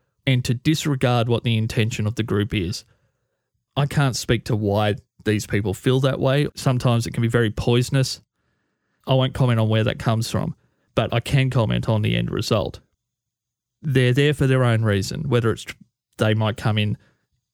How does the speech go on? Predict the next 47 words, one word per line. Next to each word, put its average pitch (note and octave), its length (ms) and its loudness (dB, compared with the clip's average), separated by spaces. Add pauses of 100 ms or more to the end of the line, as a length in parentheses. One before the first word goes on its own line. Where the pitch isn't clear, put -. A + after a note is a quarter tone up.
(120)
in G#2+ 400 -2
the G#2+ 100 2
example G#2+ 440 2
of - 140 -2
the F#2+ 100 0 (180)
podcasters A#2+ 640 -2
group A#2+ 220 0
on A2+ 100 -2
Facebook. C3+ 520 -2 (1000)
They A#2+ 160 2
were A2+ 80 0
people C#3 360 0
that A#2 160 -2
we A#2+ 120 2
let G#2+ 200 -2
into C#3 240 -2
the C3+ 120 0
group D#3 280 0 (520)
early D3+ 400 2 (460)
because A2+ 380 0
we A2+ 140 2
wanted A#2 360 0
to A#2+ 120 0
make A2 220 0
sure A2 160 2
the A2 80 -4
community A2 440 0
was A#2+ 220 -4
growing A#2 480 2
at A2+ 80 2
a A2+ 80 2
certain A2+ 320 0
rate, A2 380 0
that - 240 -6
the C3+ 80 -2
conversations A2+ 840 0
would G#2+ 140 -4
keep G#2 240 -2
happening C#3 480 0
and A2+ 160 -2
that G#2+ 160 -4
the A2+ 80 0
group A#2 320 -2
wouldn't G#2+ 260 -4
just A2 260 -4 (400)
die G#2+ 300 2
off, A#2+ 300 0